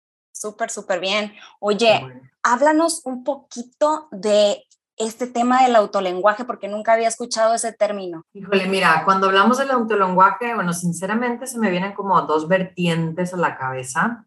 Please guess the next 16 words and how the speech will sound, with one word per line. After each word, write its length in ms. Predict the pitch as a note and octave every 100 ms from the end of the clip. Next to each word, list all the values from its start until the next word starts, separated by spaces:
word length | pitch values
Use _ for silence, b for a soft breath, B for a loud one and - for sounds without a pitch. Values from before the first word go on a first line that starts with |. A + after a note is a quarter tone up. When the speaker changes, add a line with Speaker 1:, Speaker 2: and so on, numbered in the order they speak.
| -
Speaker 2:
este, 520 | D3+ - - C#3 C3+
que, 360 | C#3 C3+ C3 C3
bueno, 360 | C#3+ C3+ - D3
más 180 | C#3+
o 20 | E3
menos 240 | D#3+ D#3+
tengo 200 | D#3 D#3
idea 360 | D3 C#3+ D3 C#3+
sobre 320 | C#3+ C#3+ C#3+
cuál 240 | C3+ C3
te 120 | D3+
quieres 380 | D3+ C#3+ C#3+ C#3+
enfocar 500 | C#3+ C3+ C#3 C#3 C3
más. 520 | D3 C#3+ C#3 - - _ _ _ _ _ _
Pero, 480 | G3 F#3+ F3 D3 -
eh, 420 | F3+ E3 D#3+ D3+